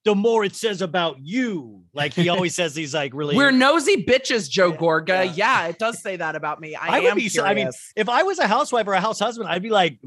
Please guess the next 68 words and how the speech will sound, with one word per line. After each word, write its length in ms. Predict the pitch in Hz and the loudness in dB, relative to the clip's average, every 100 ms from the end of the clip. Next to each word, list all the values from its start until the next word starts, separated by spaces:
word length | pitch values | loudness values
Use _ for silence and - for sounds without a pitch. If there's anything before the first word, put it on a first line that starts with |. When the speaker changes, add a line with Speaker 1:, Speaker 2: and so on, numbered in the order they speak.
| 120 | -10
Speaker 1:
"Please 340 | 202 208 151 | -4 -2 -2
quit 340 | - - 185 - | -6 -6 -6 -4
the 80 | |
show 480 | 190 - 175 160 156 | -6 -2 0 0 -2
immediately. 760 | 143 143 147 151 139 113 101 98 | -6 -6 -6 -6 -6 -8 -16 -8
Like, 180 | 131 143 | -4 2
I 160 | 160 | 2
Speaker 2:
Yeah, 200 | 170 165 | 2 2
Speaker 1:
have 200 | 156 151 | 2 2
bad 280 | 123 147 160 | 0 0 2
Speaker 2:
we're 80 | 143 | 0
not 140 | 127 | -2
doing 100 | - 127 | -4 -8
Speaker 1:
business 80 | |
Speaker 2:
this. 60 | - 123 | -6 -8
Speaker 1:
dealings. 260 | 113 107 | -8 -10
This 120 | 127 143 | -10 -10
is 120 | 123 | -10
not 400 | 127 139 135 220 | -6 -2 0 0
good." 260 | 135 131 101 | 0 -2 -2
Speaker 2:
<laughs> 320 | - - 214 - 214 - | -4 -4 -10 -8 -6 2
Speaker 1:
Um, 300 | 175 170 175 - - - - | 4 4 0 -8 -20 -18 -6
Speaker 2:
I 220 | 196 240 | 0 2
Speaker 1:
Emily 160 | 269 294 | 2 2
Speaker 2:
think 160 | 262 170 | 0 -2
Speaker 1:
D 200 | 247 240 | -8 -6
Baker. 680 | 214 254 226 214 202 202 165 | -6 -6 -6 -6 -4 -6 -8
Oh, 60 | |
sorry, 240 | 135 139 127 | -8 -8 -6
sorry, 140 | 147 | -8
sorry. 160 | 135 131 | -8 -10
You 60 | |
think 180 | 135 156 | -6 -4
what? 100 | 151 | 0
Speaker 2:
I 120 | 220 | 0
was 140 | 226 233 | 0 0
Speaker 1:
See, 80 | 247 | 0
Speaker 2:
just 80 | |
Speaker 1:
I 40 | 185 | 0
Speaker 2:
gonna 80 | 214 | 0
Speaker 1:
wanna 120 | 220 | 0
Speaker 2:
say, 60 | 220 | 0
Speaker 1:
keep 60 | |
Speaker 2:
I 40 | 190 | 0
Speaker 1:
going 160 | 170 185 | 0 -2
Speaker 2:
think 80 | 127 | -4
Speaker 1:
as 40 | |
much 140 | 151 123 | -8 -10
as 80 | _ - - | _ -18 -4
Speaker 2:
I 100 | 208 | 0
do 220 | 233 247 240 | 0 -2 -4
too, 340 | - 220 220 | -2 0 0
but 120 | 185 | 2
I 80 | 180 | 2
was 100 | 190 | 2
just 140 | 226 240 | -6 -4
gonna 120 | 190 | -2
Speaker 1:
I 40 | |
know, 80 | 175 | 2
Speaker 2:
say 60 | 196 | 2
Speaker 1:
I 40 | |
know. 60 | 127 | 0
Speaker 2:
that 80 | 202 | -2
I 80 | 190 | -2
think 300 | - 226 - | -2 -4 -2
the 80 | 269 | -2
people 480 | - 208 208 196 | -2 -4 -2 -4
who, 460 | 170 190 180 175 | 0 0 0 -2